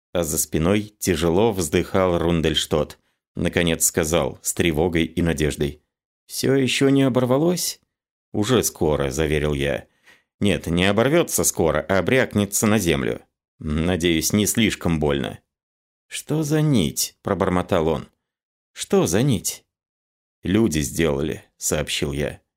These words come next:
«Не эльфы. Но об этом никому». Время тянулось мучительно медленно. Я стравливал леску всё медленнее. С этой стороны скалы полная тьма, что хорошо для безопасности, но как же страшно опускать туда друзей.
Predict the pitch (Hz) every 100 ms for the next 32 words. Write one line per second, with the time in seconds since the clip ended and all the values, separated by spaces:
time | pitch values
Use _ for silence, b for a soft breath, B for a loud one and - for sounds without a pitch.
0 | _ 104 117 92 67 64 - - _ _
1 | _ - 76 87 90 85 131 120 73 73
2 | 78 107 - 90 92 64 - - _ _
3 | _ _ _ _ _ 90 85 147 170 165
4 | - 135 135 139 127 117 107 - 131 120
5 | 104 95 90 95 80 73 73 69 73 _
6 | - 78 82 78 - 87 82 78 73 80
7 | 80 87 82 - 80 - 95 78 80 107
8 | 110 101 98 95 85 b b _ - 107
9 | 101 - 92 90 95 - 90 98 95 98
10 | 95 95 92 - 104 95 67 64 - 113
11 | 101 117 113 - 151 120 120 120 123 123
12 | 160 147 95 76 - 78 82 78 117 110
13 | 85 85 - - 107 - 87 - 82 78
14 | 78 - 82 80 - 76 78 78 73 67
15 | 71 67 -